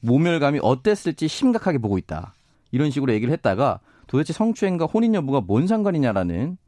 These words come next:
비판을 또 받았고, 같은 당의 이채희 의원 같은 경우는 "이미자 의원은 키 작은 사람은 나름대로 트라우마와 열등감이 있다.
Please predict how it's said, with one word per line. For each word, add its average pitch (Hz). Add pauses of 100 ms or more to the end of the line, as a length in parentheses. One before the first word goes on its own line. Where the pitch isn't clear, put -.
(260)
비판을 120
또 120
받았고, 92 (400)
같은 165
당의 180
이채희 190
의원 135
같은 123
경우는 113 (440)
"이미자 196
의원은 160
키 -
작은 214
사람은 156
나름대로 123
트라우마와 160
열등감이 131
있다. 90